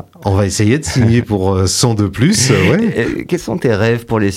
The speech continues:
Speaker 2: pour la suite de, de Tous à table ? Euh, quelles sont les choses que tu n'as pas encore faites, que t'aimerais faire ?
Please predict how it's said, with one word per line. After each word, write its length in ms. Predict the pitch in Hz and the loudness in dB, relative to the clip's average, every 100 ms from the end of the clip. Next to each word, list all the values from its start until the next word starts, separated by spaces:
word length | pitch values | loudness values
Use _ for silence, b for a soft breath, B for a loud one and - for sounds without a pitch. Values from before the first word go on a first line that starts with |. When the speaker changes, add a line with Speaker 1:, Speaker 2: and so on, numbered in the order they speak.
| - | -4
Speaker 2:
pour 120 | 113 | -2
la 100 | 104 | -2
suite 240 | - 117 | -2 -6
de, 180 | 107 98 | -2 0
de 120 | 92 | 0
Tous 240 | 95 104 117 | -4 -4 -4
à 80 | 98 | 0
table ? 300 | 101 107 98 | 0 0 0
Euh, 340 | 90 90 92 | 0 0 -4
quelles 180 | 107 117 | -6 -8
sont 180 | - 131 | -6 -4
les 120 | 117 | -4
choses 200 | 127 120 | -6 -8
que 100 | 113 | -6
tu 120 | 104 | -6
n'as 80 | 98 | -4
pas 120 | 113 | -4
encore 260 | 110 110 - | -4 -6 -4
faites, 240 | 113 - | -4 -4
que 80 | 101 | -4
t'aimerais 320 | 107 95 101 | -4 -4 -6
faire ? 320 | - 101 113 | -4 -4 -6